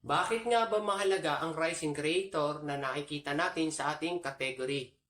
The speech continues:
Lalo na kung nagsisimula ka pa lang at mababa pa ang bilang ng followers mo. Ito ay naging tanong din ni Idol Chrisen Caranto.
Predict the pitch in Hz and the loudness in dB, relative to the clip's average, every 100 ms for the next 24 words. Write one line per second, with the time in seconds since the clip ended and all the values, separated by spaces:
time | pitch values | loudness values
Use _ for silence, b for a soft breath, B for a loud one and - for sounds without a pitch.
0 | _ _ _ _ 127 131 143 160 175 185 | _ _ _ _ -2 0 0 2 2 0
1 | 165 156 147 156 151 160 151 151 147 147 | 0 -2 -2 -4 -2 -2 0 0 -2 -4
2 | - 175 151 147 143 151 190 196 196 196 | -2 0 0 -2 -6 -6 0 2 2 2
3 | 196 190 208 202 196 202 208 202 160 143 | 0 0 0 0 -4 -6 -2 0 0 -4
4 | 143 151 151 147 143 - 156 139 - _ | 0 0 2 0 0 -2 -4 -4 -6 _
5 | _ _ _ 170 190 226 226 220 220 208 | _ _ _ -2 0 2 2 0 0 0
6 | 214 202 196 202 202 208 208 190 196 185 | 0 0 0 -2 -2 -2 -2 0 -2 0
7 | 196 196 190 190 190 175 175 170 156 147 | -2 -2 -2 -2 0 -2 -2 -2 -2 -4
8 | 147 160 151 | -2 -4 -4